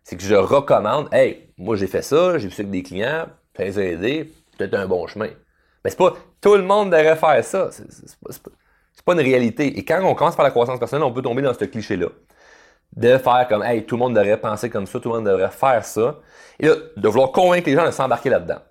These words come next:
Dernièrement, j'ai eu un client en coaching qui me dit, « Tu pourrais-tu m'aider à convaincre tellement de ma famille à suivre ta formation ? » L'une, une formation que la personne faisait avec moi en, en, du, du, en ce moment.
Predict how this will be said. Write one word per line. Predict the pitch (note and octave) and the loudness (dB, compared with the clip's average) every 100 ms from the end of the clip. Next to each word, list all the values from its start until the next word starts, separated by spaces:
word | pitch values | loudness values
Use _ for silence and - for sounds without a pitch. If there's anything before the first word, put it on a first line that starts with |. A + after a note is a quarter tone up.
| _ _ _ | _ _ _
Dernièrement, | - G2 G2+ C#3+ | -2 0 2 0
j'ai | A#2 | 0
eu | G#2 | -2
un | |
client | - G#2+ B2+ | -2 -2 -2
en | |
coaching | - G2+ D#3 D3+ - - - - - - | -2 -2 -2 -4 -12 -20 -20 -20 -20 -8
qui | G2 | -6
me | |
dit, « | F#2+ A#2+ - - _ _ _ | 0 0 -2 -10 _ _ _
Tu | - | -2
pourrais-tu | D#3 A3+ | -2 2
m'aider | A3 D3+ B2 F#3 - _ _ _ _ _ _ - | 2 2 2 -2 -4 _ _ _ _ _ _ -6
à | A#2 A2 | -4 -2
convaincre | - F#3 F3 C3 C3 F3 - _ _ _ _ _ _ _ _ - | 0 2 4 4 0 -2 -10 _ _ _ _ _ _ _ _ -2
tellement | C#3+ C#3+ | 0 2
de | C#3+ | 2
ma | B2 | 2
famille | B2 G#2+ D3 - _ _ _ _ _ _ _ _ - | 0 -2 -4 -8 _ _ _ _ _ _ _ _ -10
à | B2 | -8
suivre | - F3 - | -4 -4 -2
ta | G#2 | -4
formation ? » | G#2 F2 F2 F#2 - _ _ _ _ _ _ _ _ | -4 -4 -8 -10 -12 _ _ _ _ _ _ _ _
L'une, | G2 G#2 G#2+ F#2+ | -10 -8 -6 -4
une | |
formation | F#2+ F#2 F#2 | -2 -2 -2
que | G#2+ | -4
la | F2 | -4
personne | F2+ A2 | -4 -8
faisait | F2 F2+ | -6 -4
avec | F2 D#2+ | -4 -6
moi | F#2 F#2 - | -10 -10 -14
en, | |
en, | - - - - | -16 -16 -20 -18
du, | F#2 F#2+ - _ _ _ - | -14 -14 -16 _ _ _ -20
du, | - F2 | -20 -12
en | E2+ F2+ | -10 -6
ce | |
moment. | G2+ C#2+ | -6 -6